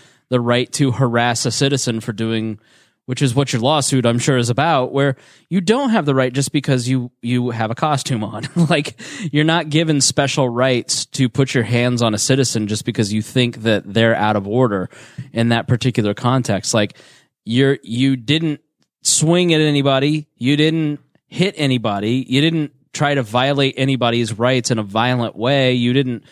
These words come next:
commit fraud. You didn't, uh, steal from anyone in the meeting.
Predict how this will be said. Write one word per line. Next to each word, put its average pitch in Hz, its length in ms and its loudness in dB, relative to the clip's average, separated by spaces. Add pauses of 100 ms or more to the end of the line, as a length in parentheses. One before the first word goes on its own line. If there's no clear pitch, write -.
(220)
commit 139 380 0
fraud. 127 520 2
You 123 140 0
didn't, 131 380 0 (520)
uh, 113 500 0
steal 151 380 2
from 143 220 0
anyone 131 320 0
in 131 100 0
the 123 60 0
meeting. 131 480 0